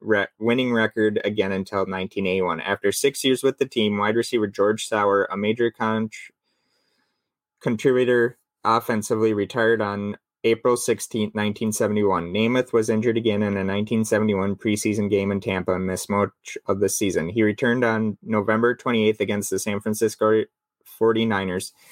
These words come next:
and threw three touchdown passes. The Jets lost by three points. The Jets finished the season at six and eight.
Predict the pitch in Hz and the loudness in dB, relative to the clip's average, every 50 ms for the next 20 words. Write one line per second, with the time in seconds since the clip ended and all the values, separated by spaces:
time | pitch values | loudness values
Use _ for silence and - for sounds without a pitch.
0 | - - - _ _ - 104 101 98 92 - 110 110 110 107 101 - - 110 117 | -20 -20 -20 _ _ -2 -2 -2 -2 -2 -2 0 2 2 0 0 -2 0 0 0
1 | 110 - 123 107 104 - - 110 101 95 95 - 104 98 98 - - 95 92 - | 0 0 -2 -2 -2 -2 -2 -2 -2 -2 -2 -2 -2 -2 -2 -2 -2 -4 -4 -2
2 | - - 98 92 107 - 113 110 113 107 - - - 101 98 98 104 104 - - | 0 0 0 0 0 0 0 0 0 -2 -4 -2 0 2 2 4 2 0 -2 -2
3 | - 101 104 - - 107 113 107 - - 110 107 107 104 95 - - - 95 104 | -2 0 0 0 0 0 -2 -2 0 0 0 0 0 -2 -2 -4 -4 -4 -4 -2
4 | 113 107 107 110 - - - 117 120 120 113 - - - 117 - - 113 107 101 | 0 0 0 0 -2 -4 -4 -2 -2 -2 -2 -2 -4 -4 -4 -2 -2 -2 -2 -2
5 | 110 104 104 95 - - - 113 98 - - 113 110 98 87 87 85 - | -2 -2 -2 -4 -6 -4 -2 -2 -2 -2 -2 -2 -2 0 0 0 -2 -2